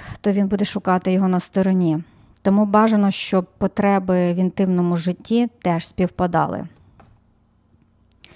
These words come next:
Більш детальний аналіз сумісності в інтимній сфері робить астролог на основі глибокого аналізу кожної карти окремо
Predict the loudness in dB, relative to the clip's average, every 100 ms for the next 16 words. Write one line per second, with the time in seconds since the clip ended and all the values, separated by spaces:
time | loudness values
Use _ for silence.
0 | -20 -20 _ -2 0 0 -2 -2 0 0
1 | 0 -2 -2 -2 0 0 -4 -4 -2 -2
2 | -2 -6 -6 -4 -4 -2 -2 -2 -4 -4
3 | -2 0 0 0 -2 -6 -8 -4 -4 -2
4 | -4 -4 -2 -2 -2 -2 0 -2 -4 -2
5 | -2 0 -2 0 -2 0 -2 0 0 0
6 | -2 -2 -2 0 -2 0 -2 -2 -6 -6
7 | -4 -2 0 -2